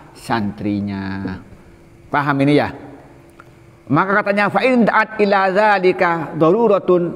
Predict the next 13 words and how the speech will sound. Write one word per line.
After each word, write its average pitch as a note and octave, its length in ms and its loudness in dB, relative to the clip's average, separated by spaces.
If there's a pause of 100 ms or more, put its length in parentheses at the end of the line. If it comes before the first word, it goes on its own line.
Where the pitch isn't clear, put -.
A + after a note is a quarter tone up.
(520)
aw F3 160 2
iqtadathu F3 800 2
maslahatun D#3 640 0
rajatun D3+ 560 2
ala C#3 320 2
maqsadin C3+ 560 0
tidalihi C#3 880 2
fala B2 240 0
ba'sa B2+ 480 -2 (640)
ma A#2+ 240 2
damatil B2+ 480 2
halatu C3+ 400 -4
hadhihi." C3+ 520 2